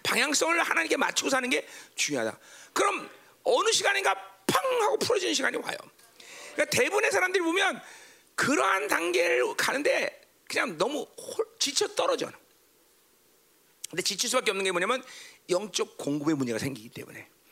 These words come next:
그러니까 적어도 열방교회 살면서 영적 공급의 문제는 없어요, 진짜. 여러분이 안 받아들이는데 그 문제가 있는 거지. 그러니까, 그러니까 이렇게 인내해서 가다 보면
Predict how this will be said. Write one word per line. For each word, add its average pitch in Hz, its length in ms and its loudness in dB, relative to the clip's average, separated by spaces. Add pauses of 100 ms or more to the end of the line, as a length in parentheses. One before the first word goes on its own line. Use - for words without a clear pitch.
(380)
그러니까 - 120 0
적어도 277 580 2
열방교회 349 600 2
살면서 277 360 0
영적 - 340 -4
공급의 160 380 -2
문제는 269 240 -2
없어요, 110 300 -2
진짜. - 320 -8 (760)
여러분이 202 300 2
안 151 180 0
받아들이는데 190 600 0
그 185 160 -2
문제가 175 280 0
있는 175 140 0
거지. 175 380 0 (400)
그러니까, - 280 -2 (120)
그러니까 285 220 2
이렇게 294 420 0 (1040)
인내해서 143 840 0
가다 123 280 -2
보면 120 400 -2